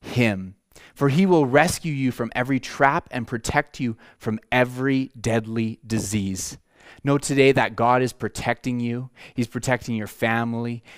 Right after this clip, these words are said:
He loves you. And in uncertain times, know this, that God is certain, that you can be certain that he is.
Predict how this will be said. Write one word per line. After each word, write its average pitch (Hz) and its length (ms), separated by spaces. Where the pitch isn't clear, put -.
He 143 240
loves 120 500
you. 127 220
And 123 140
in 135 260
uncertain 151 640
times, - 680
know 127 160
this, 123 220
that 117 300
God 110 560
is 117 160
certain, 98 520
that 123 140
you 131 80
can 151 100
be 147 100
certain 127 300
that 120 220
he 147 580
is. 104 320